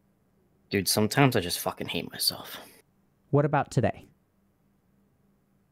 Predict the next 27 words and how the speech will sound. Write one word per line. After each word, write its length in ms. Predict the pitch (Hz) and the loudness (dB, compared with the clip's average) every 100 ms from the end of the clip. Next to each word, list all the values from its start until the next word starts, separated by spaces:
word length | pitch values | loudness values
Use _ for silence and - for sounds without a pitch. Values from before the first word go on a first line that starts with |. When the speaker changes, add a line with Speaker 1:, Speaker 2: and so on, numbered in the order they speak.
| _ _ _ _ _ _ _ _ _ _ _ - | _ _ _ _ _ _ _ _ _ _ _ 4
Speaker 1:
I 20 | |
think 160 | 143 143 | 6 8
today 180 | 131 | 8
I'm 120 | 123 117 | 8 8
a 60 | |
little 160 | 107 107 | 6 4
proud 220 | - 98 | 2 0
of 40 | 85 | 2
myself 420 | 78 - 76 98 | 0 0 -2 -2
doing 300 | 82 78 69 | -2 -2 -2
this. 400 | 82 - - - - - | -4 -4 -6 -6 -10 4
Even 240 | 123 127 | 8 12
though 100 | 131 | 12
I'm 120 | 123 | 10
sitting 260 | 110 135 131 | 8 6 8
here 340 | 131 135 131 - - - _ _ _ _ _ _ _ _ _ _ _ _ - | 8 8 6 0 -20 -20 _ _ _ _ _ _ _ _ _ _ _ _ 4
anxious 320 | 120 127 123 | 4 6 4
as 140 | 120 - | 4 4
fuck 260 | 113 104 | 4 4
the 80 | 98 | 0
entire 320 | 90 107 107 | 0 4 4
time, 340 | 104 87 85 82 - _ _ _ _ _ _ _ _ _ _ _ - | 4 -2 -4 -6 -14 _ _ _ _ _ _ _ _ _ _ _ -4
I'm 80 | 101 | -2
still 180 | - 101 | 0 0
pushing 360 | - 117 131 | 2 4 4
through 200 | - 101 | 4 4
it. 160 | 98 - | 4 2